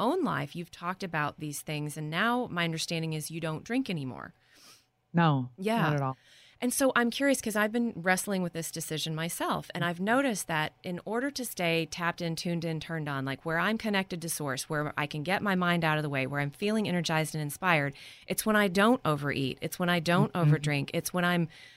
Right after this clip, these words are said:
Speaker 1: my, my body is clean, my mind is clean, and it's like that unfettered connection to the divine. And
Speaker 2: Yeah.
Speaker 1: I'm curious, is that how, what your experience has been? Is that why you ultimately quit drinking completely, or?
Speaker 2: Yeah, you know,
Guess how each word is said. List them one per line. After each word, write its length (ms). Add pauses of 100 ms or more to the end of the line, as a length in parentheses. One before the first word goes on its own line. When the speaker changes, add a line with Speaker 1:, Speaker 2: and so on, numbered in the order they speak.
(140)
Speaker 1:
my, 300
my 240
body 380
is 100
clean, 420
my 140
mind 280
is 120
clean, 340
and 140
it's 200
like 220
that 220
unfettered 640
connection 580
to 120
the 100
divine. 520 (540)
And 240
Speaker 2:
Yeah. 100 (120)
Speaker 1:
I'm 120
curious, 440
is 100
that 280
how, 320
what 280
your 160
experience 440
has 100
been? 180
Is 60
that 220
why 100
you 240
ultimately 460
quit 260
drinking 560 (120)
completely, 680
or? 380 (1120)
Speaker 2:
Yeah, 420
you 100
know, 180